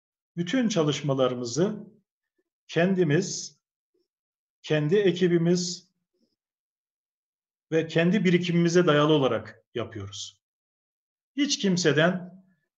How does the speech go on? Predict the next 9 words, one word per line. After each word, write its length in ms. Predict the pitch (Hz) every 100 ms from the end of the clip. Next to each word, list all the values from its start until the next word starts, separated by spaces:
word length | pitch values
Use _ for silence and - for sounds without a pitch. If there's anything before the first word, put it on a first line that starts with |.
| _
ne 200 | 196 220
bir 260 | 208 208 -
akıl 360 | 147 139 214 180
desteği 800 | 185 180 180 180 180 180 180 - _ _ _ -
ne 140 | 196
de 120 | 170 160
bir, 360 | 185 185 -
e, 120 | 160 139 135 135 131 127 - - _ _ _ _ _ _
e, 60 | 170